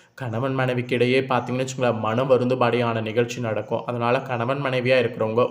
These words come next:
ஒருவர் ஒருவர் புரிந்து செயல்படணும், ஒருவருக்கொருவர் அனுசரித்து செயல்படணும்.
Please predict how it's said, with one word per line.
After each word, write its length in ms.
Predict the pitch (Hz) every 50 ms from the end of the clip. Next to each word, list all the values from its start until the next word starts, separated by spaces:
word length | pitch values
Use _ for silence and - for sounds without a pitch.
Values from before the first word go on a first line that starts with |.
| 135 123
ஒருவர் 280 | 120 123 127 135 127 123 117
ஒருவர் 280 | 113 110 107 117 117 117 - 131
புரிந்து 280 | 127 127 127 127 135 131
செயல்படணும், 640 | 127 120 107 107 107 - - 117 117 113 117 120 113 - - - - - - - _ -
ஒருவருக்கொருவர் 680 | 143 143 151 151 165 160 156 151 131 123 117 131 135 131 120
அனுசரித்து 480 | 117 127 127 - 147 127 120 - 143 131 -
செயல்படணும். 720 | 123 107 107 107 104 - 120 117 117 117 120 120 117